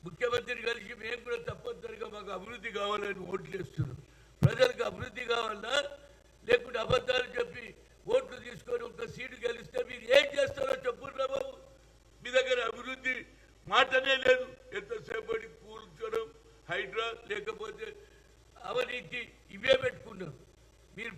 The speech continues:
పదేళ్లలో మీరు ఏం చేసిర్రో అది చెప్పుండ్రి. ఇక ముందు మేము వస్తే ఏం చే-, అదేం లేదు. మన దగ్గర ఒక డెవలప్‌మెంట్ ఆలోచన లేదు, ఒక ఏది మిషన్ లేదు. ప్రజలకు ఏమి ఇవ్వాలనేది ఆలోచన చేయకుండా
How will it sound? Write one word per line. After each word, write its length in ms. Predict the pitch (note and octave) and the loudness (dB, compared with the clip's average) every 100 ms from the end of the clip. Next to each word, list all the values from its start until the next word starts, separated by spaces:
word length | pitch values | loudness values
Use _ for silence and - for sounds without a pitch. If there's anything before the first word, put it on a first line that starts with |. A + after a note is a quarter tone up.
| - | 2
పదేళ్లలో 640 | A3 B3 B3 B3 A#3+ A#3+ | 4 0 0 -4 -2 -2
మీరు 220 | A#3 A3+ | -4 -8
ఏం 200 | G#3+ A#3+ | -2 -2
చేసిర్రో 520 | B3+ B3 A#3+ - B3+ | -2 -4 -4 -8 -2
అది 240 | C4 B3+ A#3+ A#3+ | 0 0 -4 -2
చెప్పుండ్రి. 460 | B3 - C4 - - - - - | -4 -4 -12 -14 -20 -20 -20 -18
ఇక 180 | G#3+ C4 | -4 -2
ముందు 280 | B3 B3+ C4+ | -2 -4 -12
మేము 320 | C4+ C4 A#3+ | -8 -6 -4
వస్తే 280 | A#3+ B3 C4+ | -6 -8 -12
ఏం 200 | C4+ B3+ | -10 -10
చే-, 80 | B3 | -10
అదేం 420 | - G#3+ B3 B3 | -8 -2 -2 -2
లేదు. 220 | A3 D#3+ D3+ - - | -8 -10 -18 -16 -12
మన 120 | F3+ | -10
దగ్గర 440 | A3+ - A#3 A3+ F3+ - - - - - | -10 -6 -6 -6 -10 -18 -20 -20 -12 -6
ఒక 200 | G3 G#3+ | -2 -2
డెవలప్‌మెంట్ 760 | F3 G3+ A#3 A#3 - A#3 - | -2 -4 -2 -2 -2 -6 -6
ఆలోచన 520 | A3+ G#3 A3+ A#3 A3+ | -6 0 0 2 -2
లేదు, 440 | A3 A3 A3 A3 - - - - - | 0 0 -2 -6 -16 -20 -20 -18 -10
ఒక 320 | - G3+ - - - - - | -8 -8 -10 -18 -20 -16 -6
ఏది 200 | G#3+ G3+ | -6 -6
మిషన్ 460 | F3 E3 - B3+ | -10 -6 -6 2
లేదు. 260 | A3+ G#3+ D#3+ - - - | 6 6 4 -10 -14 -10
ప్రజలకు 400 | E3+ G3 A#3 A3 | -8 -4 -6 -6
ఏమి 240 | G#3 G#3+ G#3+ | -6 -6 -6
ఇవ్వాలనేది 720 | G#3 G#3 G#3 G#3 G#3 G3+ G3+ | -6 -6 -6 -10 -12 -14 -10
ఆలోచన 600 | F#3 G3+ A3 - F3+ G3+ | -10 -8 -8 -10 -14 -10
చేయకుండా 420 | G3 F#3+ G3 G#3+ | -10 -10 -12 -12